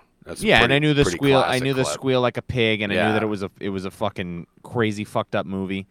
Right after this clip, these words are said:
Speaker 2: Uh, I wanna say this maybe, is this maybe the most fucked up nominee that we've, uh, come across?
Speaker 1: Uh,
Speaker 2: Is that the
Speaker 1: I
Speaker 2: first
Speaker 1: mean,
Speaker 2: one that's,
Speaker 1: I'd
Speaker 2: like,
Speaker 1: say
Speaker 2: real, like,
Speaker 1: Clockwork
Speaker 2: real
Speaker 1: Orange
Speaker 2: fucking
Speaker 1: would be, is more fucked
Speaker 2: Yeah,
Speaker 1: up.
Speaker 2: you're right. You're right. A hundred percent. Well, anyway,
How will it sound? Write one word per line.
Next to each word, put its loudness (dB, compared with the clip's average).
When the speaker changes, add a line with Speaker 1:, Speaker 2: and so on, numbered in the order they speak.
Speaker 2:
Uh, 0
I -2
wanna 0
say -2
this -6
maybe, -4
is -6
this -10
maybe -4
the -6
most -4
fucked -4
up 0
nominee -6
that -4
we've, -6
uh, 0
come -8
across? -2
Speaker 1:
Uh, -6
Speaker 2:
Is 2
that 2
the 2
Speaker 1:
I -6
Speaker 2:
first 4
Speaker 1:
mean, 2
Speaker 2:
one 0
that's, -2
Speaker 1:
I'd 2
Speaker 2:
like, -12
Speaker 1:
say 2
Speaker 2:
real, 4
like, 2
Speaker 1:
Clockwork 0
Speaker 2:
real 4
Speaker 1:
Orange 2
Speaker 2:
fucking -2
Speaker 1:
would -8
be, -8
is -8
more -6
fucked -6
Speaker 2:
Yeah, 0
Speaker 1:
up. 0
Speaker 2:
you're 0
right. -4
You're -4
right. 0
A -12
hundred -6
percent. -12
Well, 0
anyway, 2